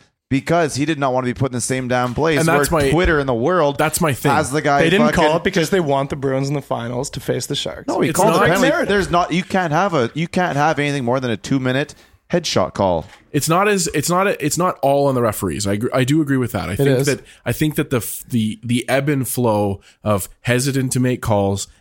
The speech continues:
Speaker 2: and then overzealous to make calls has been, has been pretty evident throughout
Speaker 1: The
Speaker 2: the
Speaker 1: hesitancy
Speaker 2: playoffs.
Speaker 1: is because they have to make it a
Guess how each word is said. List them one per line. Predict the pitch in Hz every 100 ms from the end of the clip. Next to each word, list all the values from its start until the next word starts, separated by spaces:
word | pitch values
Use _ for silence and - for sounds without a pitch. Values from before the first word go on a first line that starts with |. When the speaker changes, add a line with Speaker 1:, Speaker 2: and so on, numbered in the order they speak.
| -
Speaker 2:
and | 101
then | 101 95 - _ 123 127
overzealous | 123 113 110 117 110 -
to | 101
make | 95 -
calls | 90 82 92 - _ _
has | 113 104
been, | 117 113 107 -
has | 113 98
been | 107 101 98 95 - -
pretty | 170 135
evident | 127 123 110 -
throughout | - 117 110
Speaker 1:
The |
Speaker 2:
the | 143
Speaker 1:
hesitancy | 196 208 170 131 135
Speaker 2:
playoffs. |
Speaker 1:
is | 127
because | 127 131 101
they | 151
have | 190 -
to | 131
make | 143 156
it | 123
a | 107